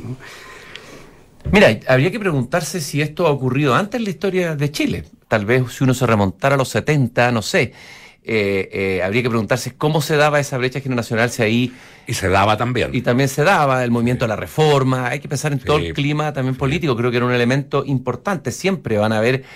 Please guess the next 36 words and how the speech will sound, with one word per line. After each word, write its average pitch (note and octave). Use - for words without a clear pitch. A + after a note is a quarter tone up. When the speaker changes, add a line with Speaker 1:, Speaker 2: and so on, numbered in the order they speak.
Speaker 2:
esas D#3
brechas C#3+
generacionales C3+
que D#3
tal C3+
vez F3
se G#3+
precipitan F#3
en B2
momentos C#3+
epocales D#3
donde C3
claramente D#3+
tenemos C#3+
un A#2+
cambio D3
epocal, C#3
cambio C3+
de B2
lenguaje, A#2+
cambio C3
de, A2
de B2
formas B2+
de C3
comunicación A2
muy C3+
fuerte. D#3
Y -
cambio G3+
Speaker 3:
El G2+
mir C3+
y C3
el G#2+
mapu B2+
fueron, G#2